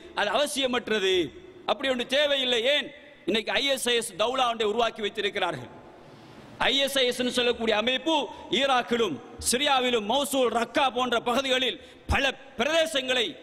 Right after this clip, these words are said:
பிடித்து வைத்துக் கொண்டு, இன்றைக்கு அவர்கள் "இஸ்லாமிய ஹிலாபத்தை நாங்கள் செய்கிறோம்" என்று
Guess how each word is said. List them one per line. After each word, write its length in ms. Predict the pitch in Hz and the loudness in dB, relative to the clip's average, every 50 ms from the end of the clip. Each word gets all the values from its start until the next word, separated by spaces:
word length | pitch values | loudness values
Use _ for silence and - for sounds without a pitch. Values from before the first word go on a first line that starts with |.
| - - - | -18 -10 -4
பிடித்து 320 | 208 240 285 262 - 277 | -4 -2 -2 -2 -2 -2
வைத்துக் 300 | 269 254 247 247 247 220 | -2 -2 -2 -4 -6 -4
கொண்டு, 420 | - 220 226 262 359 370 320 254 - - - - - - - - | -2 -2 0 0 0 0 -2 -4 -6 -12 -20 -20 -20 -12 -6 -2
இன்றைக்கு 320 | 196 240 254 247 240 233 | 0 0 0 2 2 0
அவர்கள் 320 | 226 240 233 220 220 196 | 0 0 0 -2 -2 -2
"இஸ்லாமிய 500 | 175 175 - 254 277 294 277 269 262 240 - | -2 -4 -2 0 2 0 2 0 -2 -2 -2
ஹிலாபத்தை 440 | - 233 254 262 254 247 247 - 233 | 0 0 0 0 0 -2 -4 -4 -2
நாங்கள் 260 | 226 226 226 226 214 | -2 -2 -2 -2 -4
செய்கிறோம்" 420 | - - 240 269 262 254 247 240 226 | -2 -2 0 0 0 0 0 0 -2
என்று 380 | 220 220 214 214 196 170 - | -2 -2 0 0 0 0 -2